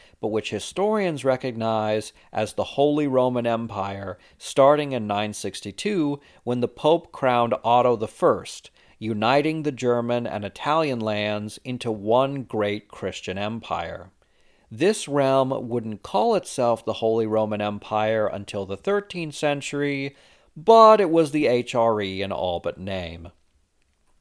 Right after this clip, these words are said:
Anyway, back to West Francia. King Lothaire didn't get the memo that Otto was the new big shot in Europe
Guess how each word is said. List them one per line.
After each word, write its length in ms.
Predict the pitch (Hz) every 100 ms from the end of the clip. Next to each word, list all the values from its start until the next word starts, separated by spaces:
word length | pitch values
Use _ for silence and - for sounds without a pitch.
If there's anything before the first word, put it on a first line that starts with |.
| _ _ -
Anyway, 640 | 202 196 117 95 - - - _ -
back 280 | - - -
to 100 | 131
West 260 | 117 113
Francia. 680 | - 90 90 - 78 80 82 _ _ _ _ _ _ _ _
King 280 | - 254 247
Lothaire 640 | 202 185 - 123 120 110 - 110
didn't 280 | 160 190
get 240 | 170 151 151
the 60 |
memo 500 | 120 117 110 101 98
that 220 | 92 107 -
Otto 440 | 131 147 156 156
was 260 | 151 120 -
the 100 | 110
new 260 | 110 127 123
big 320 | - 113 104
shot 300 | - 95 98
in 140 | 98
Europe 440 | 135 160 139 131